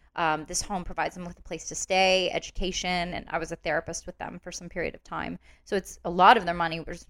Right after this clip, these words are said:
donated by Hugh Hefner. So people say he gets these women into prostitution. That's a choice. That's a cho-, if they're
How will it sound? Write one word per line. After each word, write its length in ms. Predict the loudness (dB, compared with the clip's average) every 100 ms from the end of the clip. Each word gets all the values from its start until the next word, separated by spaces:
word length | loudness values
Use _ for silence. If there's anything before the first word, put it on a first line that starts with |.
| -8
donated 360 | -6 -4 -6
by 80 | -6
Hugh 160 | -10 -8
Hefner. 520 | -4 -4 -6 -10 -10 -12 _ _ -6
So 140 | -4
people 240 | -2 -4 -6
say 280 | -6 -4
he 100 | -4
gets 240 | -6 -8 -6
these 140 | -8
women 200 | -6 -6
into 140 | -6 -4
prostitution. 840 | -4 -4 -8 -6 -6 -2 0 0
That's 160 | -4 -10
a 40 |
choice. 500 | -8 -4 -2 -4 -12 -20 _ _ -20
That's 160 | -14
a 20 |
cho-, 100 | -8 -6
if 100 | 0
they're 340 | 2 2 0